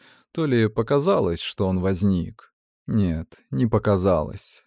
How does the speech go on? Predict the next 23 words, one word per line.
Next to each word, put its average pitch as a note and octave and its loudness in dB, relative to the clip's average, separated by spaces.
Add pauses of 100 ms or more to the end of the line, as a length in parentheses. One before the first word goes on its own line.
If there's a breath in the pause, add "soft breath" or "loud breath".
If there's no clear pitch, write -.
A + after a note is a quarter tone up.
но B2 -2
походил B2+ 0
этот A#2 0
силуэт A#2+ 0
не G#2+ 0
столько G#2+ 0
на F2+ -2
женщину, A#2+ 0 (260 soft breath)
сколько A#2 -2
на G2 2
огромную F#2+ 2
рыбину. G2 -2 (400)
А G#2+ -6 (100)
если C3+ -6
и E3+ 0
вправду? F#2+ 0 (220)
Что D3+ -2
Ирграму A2+ 6
с - -2
ней B2 4
делать? G2+ 2 (260 soft breath)
С - -12
рыбиной? F#2+ 0